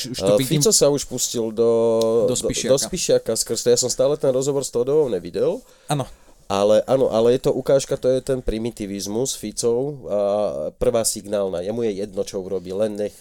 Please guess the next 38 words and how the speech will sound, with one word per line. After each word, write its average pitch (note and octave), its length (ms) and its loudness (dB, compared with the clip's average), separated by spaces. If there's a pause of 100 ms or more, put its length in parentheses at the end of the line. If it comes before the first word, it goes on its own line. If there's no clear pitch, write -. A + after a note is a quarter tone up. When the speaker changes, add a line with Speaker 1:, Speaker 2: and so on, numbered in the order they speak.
Speaker 2:
sa G#2 240 -6
nedostane F2+ 480 -8
do F2 160 -8
basy. E3 320 -6
Speaker 1:
No, - 160 -20
ja D3 240 -4
som - 160 -4
ale E3 160 -2
napríklad D3 400 -4
aj F#3 140 -4
na G2+ 100 -8
tomto, D3+ 240 -4
ja C#3 80 -2
sa D#3 80 -4
mňa C#3+ 80 -2
to F3 80 -4
teší, E3+ 320 -8
že A2+ 80 -12
on A2 80 -14
to A2 80 -10
takto F#2+ 180 -14
komunikuje, A2+ 460 -10
kvôli D#3+ 240 -2
tomu F#3+ 160 -6
vzdelávaciemu D3+ 640 -2
aspektu. - 480 -12 (500)
Že C3+ 140 -6
proste D#3+ 400 -2
Robert E3 340 -2
Fico - 320 -12
teraz C3+ 300 -8
ukazuje, B2 400 -10
vy C3+ 80 -10
ste B2+ 240 -10
tí - 160 -20
liberáli, A2+ 480 -14
tí - 100 -20
fetky, - 400 -14